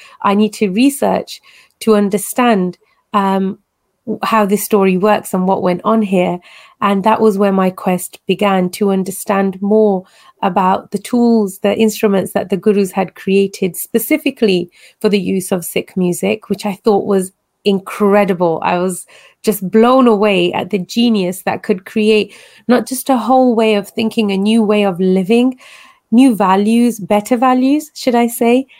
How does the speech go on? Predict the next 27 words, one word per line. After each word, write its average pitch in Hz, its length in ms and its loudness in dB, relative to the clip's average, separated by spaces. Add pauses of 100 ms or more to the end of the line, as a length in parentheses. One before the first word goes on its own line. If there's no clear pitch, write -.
(200)
the 214 140 0
whole 247 280 4
of 196 100 -4
the 208 80 0
Guru 208 200 0
Granth 226 320 -2
Sahib, 226 260 -2
all 277 200 4
of - 120 -4
this - 200 -6
work 233 280 0
that 208 120 -4
was 202 200 -2
being 214 280 -2
done 202 200 2
and 196 200 -2
to 208 100 -12
fight 226 480 0
for, 202 200 0 (240)
for 214 120 -4
social 247 420 0
justice 208 380 0
for - 180 -4
other 202 160 0
faiths. 202 460 -2
This 214 240 -2
was 247 240 0